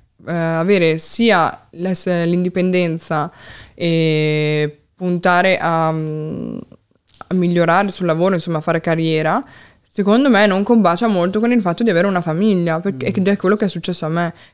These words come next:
Speaker 1: Quindi se tu vuoi un lavoro, non ti fare influenzare intanto da uomini che di solito cercano sempre di metterti i piedi in testa, no? O comunque, ehm, difficile che,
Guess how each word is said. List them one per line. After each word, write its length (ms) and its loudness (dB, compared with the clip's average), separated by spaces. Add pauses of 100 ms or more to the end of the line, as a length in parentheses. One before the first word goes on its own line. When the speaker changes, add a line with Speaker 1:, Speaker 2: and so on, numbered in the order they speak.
Speaker 1:
Quindi 380 2
se 180 -6
tu 200 2
vuoi 460 4
un 180 2
lavoro, 760 4
non 200 -2
ti 100 -2
fare 160 -2
influenzare 560 -4
intanto 320 -6
da 100 -4
uomini 480 -4
che 80 -8
di 80 -8
solito 280 -10
cercano 320 -10
sempre 220 -8
di 80 -8
metterti 300 -10
i 40 -6
piedi 220 -10
in 120 -10
testa, 440 -10
no? 480 -8
O 80 -8
comunque, 680 -4 (460)
ehm, 720 -2
difficile 520 0
che, 380 -2